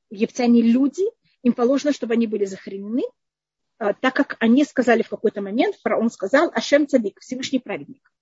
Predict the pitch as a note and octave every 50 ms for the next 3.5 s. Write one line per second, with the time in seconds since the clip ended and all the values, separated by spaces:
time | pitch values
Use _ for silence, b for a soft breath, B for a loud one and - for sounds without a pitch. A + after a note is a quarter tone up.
0 | _ b b b b _ A#3+ - B3+ C4 D4 C#4+ - - B3+ A#3 C4 - - B3
1 | - A#3+ A#3 B3+ B3+ - - A3 G#3 - - F#3+ G#3+ G#3+ - - _ G#3+ - -
2 | E3+ F3 - - A#3+ C4+ F4 G4 G4 - - A3+ A3 A#3 C4+ C#4 C4+ B3+ - -
3 | A3 D4 D#4+ - - - G3+ F3 C#3+ C3+